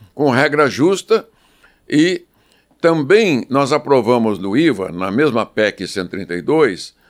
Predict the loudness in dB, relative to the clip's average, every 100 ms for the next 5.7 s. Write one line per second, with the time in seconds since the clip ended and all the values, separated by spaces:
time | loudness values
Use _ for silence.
0 | _ _ -8 -2 0 0 0 4 4 4
1 | 0 0 -4 -4 -4 -2 -2 -2 -2 -2
2 | -2 -6 -6 -6 -6 -6 -6 -6 -6 -6
3 | -12 _ _ -10 -6 0 0 0 -8 -14
4 | -18 _ _ _ _ _ _ -2 -2 0
5 | -4 -4 -4 -2 -4 -8